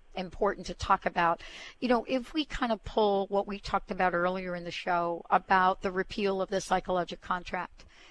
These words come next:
and what that basically means is that, you know, it doesn't really hold true anymore that if you work twenty, thirty years for a company,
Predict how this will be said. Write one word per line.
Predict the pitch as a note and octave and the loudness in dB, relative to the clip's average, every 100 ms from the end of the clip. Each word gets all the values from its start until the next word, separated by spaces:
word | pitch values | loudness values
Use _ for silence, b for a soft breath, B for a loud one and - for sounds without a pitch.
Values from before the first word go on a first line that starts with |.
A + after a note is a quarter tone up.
| b G#3+ | b -2
and | |
what | A3+ A#3+ | 2 6
that | G#3+ - | 4 4
basically | G3 - G3+ F#3+ F3+ | 0 0 -4 -4 -4
means | E3+ E3+ E3+ - | -4 -6 -8 -6
is | F#3+ F3 F3 - | -2 0 -2 0
that, | F#3+ F3 F3 - | 2 2 0 -4
you | F#3 | -8
know, | F3+ | -6
it | F3+ | -6
doesn't | - F#3+ - F#3 _ _ _ _ - | -2 -4 -4 -12 _ _ _ _ -8
really | G3 G#3 G3 F3 E3 _ - | 2 4 4 2 -2 _ -18
hold | - F#3+ F3+ E3+ | 0 2 2 0
true | - - D4 | -6 -4 -2
anymore | D#4 G3 F#3 F3 F3 | -2 -4 -2 0 2
that | F3+ | 2
if | F3+ - | 0 -2
you | F3+ | -4
work | F3 E3+ | -2 -2
twenty, | - F3+ E3+ | -4 -6 -6
thirty | - F#3 E3+ | -4 -4 -4
years | E3 F#3+ G3 - | -4 -2 -2 -4
for | - | -6
a | F#3 | -4
company, | - F3 F#3+ F3 E3+ | -2 -2 -2 -4 -6